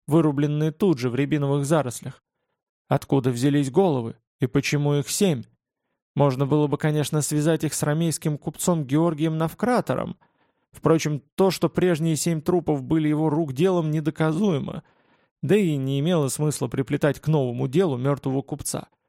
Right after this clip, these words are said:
Разве что у него могли остаться сообщники. Да, может быть. Следовало искать. Хельге не нравились эти странные жертвы. Человеческие, да еще в заброшенном капище. Зачем?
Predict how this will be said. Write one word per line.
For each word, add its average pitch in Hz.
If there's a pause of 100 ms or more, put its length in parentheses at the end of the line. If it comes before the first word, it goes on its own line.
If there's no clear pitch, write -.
(400)
Разве 139
что 131
у 135
него 135
могли 135
остаться 139
сообщники. - (480)
Да, 165 (200)
может 139
быть. 131 (540)
Следовало 156
искать. - (680)
Хельге 180
не 185
нравились 185
эти 139
странные 127
жертвы. 123 (500)
Человеческие, 139
да 135
еще 143
в 135
заброшенном 139
капище. - (240)
Зачем? -